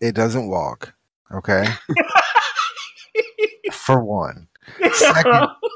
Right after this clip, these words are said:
Speaker 1: it's fucking poisonous.
Speaker 2: <laughs>
Speaker 1: Deadly
Speaker 2: Hamsters
Speaker 1: animal.
Speaker 2: can carry the Black Plague.
Speaker 1: You're so full of shit right now.
Speaker 2: That's how the Black Plague was spread, was by mice and rats.
Speaker 1: Yeah, well, this is a hamster.
Speaker 2: <laughs> You never know.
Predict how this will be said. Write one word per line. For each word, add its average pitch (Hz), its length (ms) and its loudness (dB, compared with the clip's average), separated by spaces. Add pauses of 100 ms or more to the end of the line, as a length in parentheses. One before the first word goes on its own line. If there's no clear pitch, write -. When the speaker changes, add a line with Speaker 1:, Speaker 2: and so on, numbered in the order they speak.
(200)
Speaker 1:
it's 208 240 6
fucking 135 460 4
poisonous. 196 1000 4 (920)
Speaker 2:
<laughs> - 200 -2 (460)
Speaker 1:
Deadly 165 500 8
Speaker 2:
Hamsters 131 280 4
Speaker 1:
animal. - 200 -2
Speaker 2:
can - 160 0
carry 359 320 2
the 311 160 2
Black 302 420 0
Plague. 240 480 4
Speaker 1:
You're 156 340 6
so 123 240 2
full 117 240 2
of 113 80 0
shit 113 280 0
right 110 240 2
now. 110 400 0
Speaker 2:
That's 190 240 -4
how 202 160 2
the 208 80 -6
Black 226 240 -2
Plague 254 140 -4
was 254 120 -4
spread, 294 280 -2
was 262 120 -6
by 254 180 -4
mice 269 440 -6
and 240 120 -8
rats. 294 400 -8 (120)
Speaker 1:
Yeah, 160 240 4
well, 147 240 4
this 165 220 2
is 151 120 0
a 147 60 2
hamster. 190 640 2 (360)
Speaker 2:
<laughs> 294 40 0 (180)
You 139 220 -6
never 160 280 -4
know. 175 420 -4